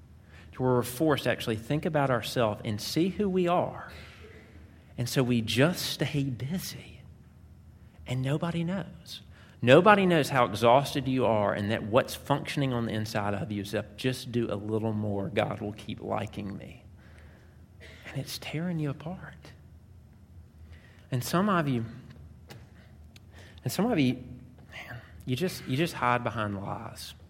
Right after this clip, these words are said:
I'm not saying you're not a Christian. I'm not saying that. Christians struggle with sin. But you hide behind this image of Christian maturity. And you're having sex.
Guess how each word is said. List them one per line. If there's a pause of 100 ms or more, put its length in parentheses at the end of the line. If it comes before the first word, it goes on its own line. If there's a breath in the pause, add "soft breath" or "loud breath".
(540 loud breath)
I'm
not
saying
you're
not
a
Christian.
I'm
not
saying
that.
Christians
struggle
with
sin. (1160 loud breath)
But
you
hide
behind
this
image
of
Christian
maturity. (2500 loud breath)
And
you're
having
sex.